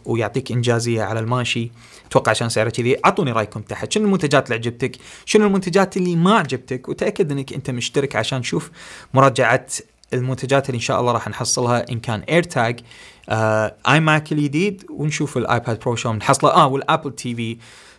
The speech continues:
مهتمين اسوي لكم مراجعه حق ابل تي في؟ ما ادري، بالذات مع السيرفيسز والخدمات الموجوده الحين، وشلون تقدر تستعمل دي ان اس بدال تستعمل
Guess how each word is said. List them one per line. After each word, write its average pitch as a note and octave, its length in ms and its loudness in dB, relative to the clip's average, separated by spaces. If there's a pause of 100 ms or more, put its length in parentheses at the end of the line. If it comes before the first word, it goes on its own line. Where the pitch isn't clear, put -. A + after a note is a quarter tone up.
مهتمين E3 360 2
اسوي E4+ 240 2
لكم C#4 160 -6
مراجعه G#3+ 300 2
حق G3 200 -2
ابل F#3+ 260 -2
تي F#3 200 0
في؟ F#3+ 120 0
ما C3+ 200 0
ادري، A2 220 -4
بالذات C3 360 0
مع B2 160 4
السيرفيسز C#3 760 0
والخدمات B2+ 420 0
الموجوده B2 400 -2
الحين، C#3 440 -2
وشلون C3 280 -4
تقدر C3 200 2
تستعمل B2 420 0
دي C3+ 220 -2
ان C3 60 -2
اس C3 240 0
بدال A#2+ 300 2
تستعمل A#2 560 -2